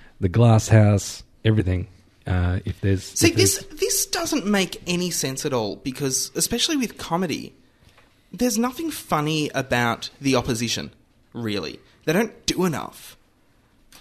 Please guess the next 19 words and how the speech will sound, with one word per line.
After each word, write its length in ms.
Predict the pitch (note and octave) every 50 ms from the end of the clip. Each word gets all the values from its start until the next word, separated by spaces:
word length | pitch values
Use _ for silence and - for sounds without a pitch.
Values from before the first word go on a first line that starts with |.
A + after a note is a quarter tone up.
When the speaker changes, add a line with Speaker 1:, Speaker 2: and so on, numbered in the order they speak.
| - _ _ _ _ _
Speaker 2:
to, 400 | - - D#3+ C#3 C3 B2+ B2+ - - - - _ _ _ _ -
to 180 | - C#3+ C#3 -
make 300 | B2 B2+ B2+ B2 - -
jokes 420 | - A#2+ A#2+ C3 B2+ - - - -
about 360 | - A#2 A2 G2+ F#2 E2+ -
them. 140 | - E2+ -
Speaker 1:
Well, 180 | D#3+ E3 D#3+ - -
if 160 | D#3 - D#3
you 40 | D3
saw 220 | - - F3+ F#3
The 100 | E3+ C#3
Glass 300 | - C3 B2+ D#3+ E3+ -
House 420 | - A2 G2+ G2 - - - - -
this 240 | A2+ G#2+ G2+ - -
week, 260 | - F#2+ A2+ - - - _ _ _ _ _ _ _ _ _ _ _ -
did 160 | A2+ G#2 D#3+
you? 80 | G3 - - - _ _ -
Speaker 2:
No. 240 | C3+ C3 A2 F2+ - - - _
Speaker 1:
<clears throat> 280 | - G#3+ D4 E3+ F#3